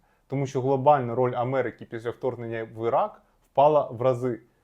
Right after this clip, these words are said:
З точки зору інформаційного впливу, з точки зору впливу на інші країни, з точки зору міжнародно-політичного балансу,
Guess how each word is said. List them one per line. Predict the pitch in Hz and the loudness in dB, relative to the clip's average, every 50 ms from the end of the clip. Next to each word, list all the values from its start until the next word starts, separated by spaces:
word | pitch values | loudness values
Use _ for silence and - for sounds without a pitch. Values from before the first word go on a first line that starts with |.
| _ _ _ | _ _ _
З | _ _ | _ _
точки | - 170 165 165 - 135 | -2 -2 -2 -2 -4 -4
зору | 127 147 143 139 135 | -2 0 0 2 0
інформаційного | 123 123 - 123 123 123 120 - - 175 175 165 156 143 | 0 -2 -4 -4 -4 -4 -6 -4 -4 -4 -2 -2 -2 -4
впливу, | 127 - - 139 139 139 123 117 113 | -6 -6 -6 -4 -4 -2 -4 -4 -6
з | - | -6
точки | - 131 123 127 - 123 113 | -6 -6 -6 -6 -8 -8 -4
зору | 120 123 123 120 113 | -2 -2 0 -2 -2
впливу | - _ - 123 127 131 127 117 113 107 - - _ _ _ - | -6 _ -6 -2 0 0 0 0 -4 -6 -8 -10 _ _ _ -8
на | 120 120 117 117 113 - | -4 -2 -2 -2 -2 -4
інші | 139 131 127 127 - 117 | -6 -8 -8 -8 -10 -10
країни, | - 123 120 127 147 165 170 156 131 | -6 -2 -2 0 0 0 -2 -4 -4
з | 123 | -6
точки | - 127 123 - - | -6 -6 -6 -4 -4
зору | 120 127 120 123 | -4 -2 -2 -2
міжнародно-політичного | 120 120 113 113 120 120 127 123 117 110 - 123 113 110 - 123 - - - 120 113 | -2 -4 -4 -4 -4 -2 -2 -2 -4 -4 -6 -6 -6 -6 -6 -8 -12 -10 -8 -8 -6
балансу, | 110 117 113 113 131 151 156 151 - - 110 | -2 0 0 2 2 0 -2 -4 -8 -12 -16